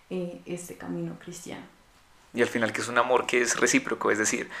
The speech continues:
Speaker 2: no es solo como yo te amo, Dios, y, y hago esto por ti, sino es por mí, porque absolutamente todas las decisiones que hacemos por amor hacia Dios siempre son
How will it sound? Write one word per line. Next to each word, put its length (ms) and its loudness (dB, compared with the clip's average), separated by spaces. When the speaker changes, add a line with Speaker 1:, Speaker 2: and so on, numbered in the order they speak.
Speaker 2:
no 80 6
es 120 8
solo 300 10
como 160 6
yo 220 6
te 160 8
amo, 180 8
Dios, 400 4
y, 180 -4
y 240 -2
hago 220 8
esto 180 4
por 140 6
ti, 120 0
sino 180 0
es 80 0
por 240 0
mí, 180 -4
porque 240 0
absolutamente 600 4
todas 260 10
las 100 8
decisiones 480 -2
que 300 -4
hacemos 380 6
por 160 10
amor 180 10
hacia 240 8
Dios 260 6
siempre 640 6
son 540 4